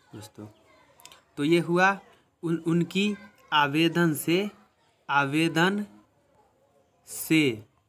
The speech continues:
इनकम, ये हुआ उनके आवेदन से इनकम। अब देखते हैं कि उनको एग्जाम कराने का कितना खर्च लगता है।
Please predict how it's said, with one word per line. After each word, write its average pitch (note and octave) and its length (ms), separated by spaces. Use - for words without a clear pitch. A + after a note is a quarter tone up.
इनकम, B2+ 460
ये D#3+ 100
हुआ F3 200
उनके F3 260
आवेदन F3 540
से E3 200
इनकम। A2 380
अब C#3+ 120
देखते F3 340
हैं F3+ 180
कि F3+ 160
उनको F3 460
एग्जाम F3 420
कराने F3+ 420
का F3 120
कितना D#3+ 400
खर्च B2+ 320
लगता G#2 360
है। G2+ 280